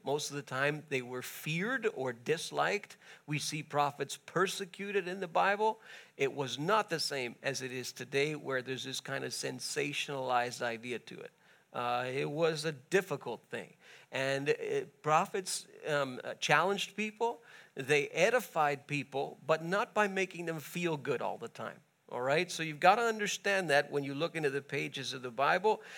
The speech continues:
And today we got a great example of it. This is Malachi,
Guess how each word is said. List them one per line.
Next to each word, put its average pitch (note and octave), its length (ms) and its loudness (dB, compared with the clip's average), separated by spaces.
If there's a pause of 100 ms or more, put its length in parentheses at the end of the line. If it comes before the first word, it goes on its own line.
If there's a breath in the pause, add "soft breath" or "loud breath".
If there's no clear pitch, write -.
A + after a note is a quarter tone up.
(200 loud breath)
And C#3+ 160 4
today E3 360 4
we F#3+ 120 2
got D3 140 6
a C3+ 60 2
great E3 420 6
example D#3+ 640 4
of D#3+ 180 4
it. E3 200 2 (140)
This D3 280 -4
is C3+ 120 -2
Malachi, D3+ 1040 6